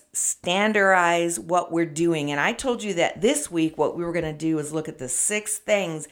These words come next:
that you have to improve on every day. You have to grow in every day. Now, why do I say you have to grow in it every day?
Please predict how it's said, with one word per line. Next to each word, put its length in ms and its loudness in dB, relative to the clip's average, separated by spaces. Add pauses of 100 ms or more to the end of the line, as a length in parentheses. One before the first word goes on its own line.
(360)
that 200 4
you 120 -2
have 260 0
to 100 -8
improve 640 -4
on 320 -4 (140)
every 520 -2
day. 580 8 (520)
You 100 -4
have 140 -2
to 100 -2
grow 460 6
in 320 2
every 360 2
day. 280 2
Now, 140 -4
why 200 4
do 100 4
I 80 2
say 240 0
you 80 2
have 140 0
to 80 -6
grow 340 2
in 80 0
it 160 -4
every 320 -2
day? 340 -2